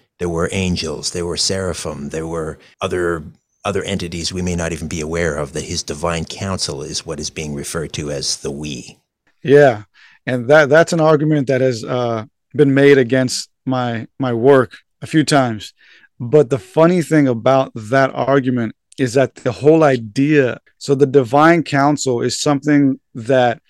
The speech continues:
Speaker 2: you won't really find in the Old Testament. It's something that commentators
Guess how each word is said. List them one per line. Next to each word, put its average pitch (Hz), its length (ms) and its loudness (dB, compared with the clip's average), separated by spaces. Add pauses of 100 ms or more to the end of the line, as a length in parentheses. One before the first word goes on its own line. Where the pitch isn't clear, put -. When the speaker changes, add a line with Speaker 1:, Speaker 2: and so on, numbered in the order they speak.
(480)
Speaker 2:
you 139 160 0
won't 175 200 2
really 151 320 2
find 143 640 2
in 135 100 2
the 123 140 -4
Old 131 260 0
Testament. 123 580 -4
It's 117 140 -8
something 147 380 0
that 117 240 -2
commentators 131 840 -2